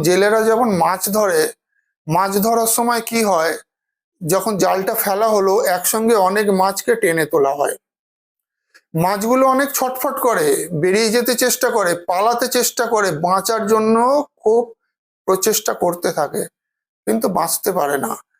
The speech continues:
জেলেরা আস্তে আস্তে জালটাকে গোটাতে গোটাতে টেনে ডাঙায় তোলে এবং মাছগুলো আস্তে আস্তে তরপাতে তরপাতে মারা যায়।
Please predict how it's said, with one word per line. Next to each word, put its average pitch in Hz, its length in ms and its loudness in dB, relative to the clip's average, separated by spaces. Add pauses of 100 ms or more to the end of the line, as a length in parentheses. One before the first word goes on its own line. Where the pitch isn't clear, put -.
(240)
জেলেরা 180 420 2
আস্তে 185 280 0
আস্তে 202 280 -2
জালটাকে 180 480 0
গোটাতে 180 400 0
গোটাতে 190 440 0 (340)
টেনে 185 360 0
ডাঙায় 196 460 -2
তোলে 233 320 0
এবং 233 200 2 (160)
মাছগুলো 190 540 4 (440)
আস্তে 175 300 -2
আস্তে 196 340 -2 (680)
তরপাতে 190 460 0
তরপাতে 175 520 0
মারা 143 400 2
যায়। - 260 -6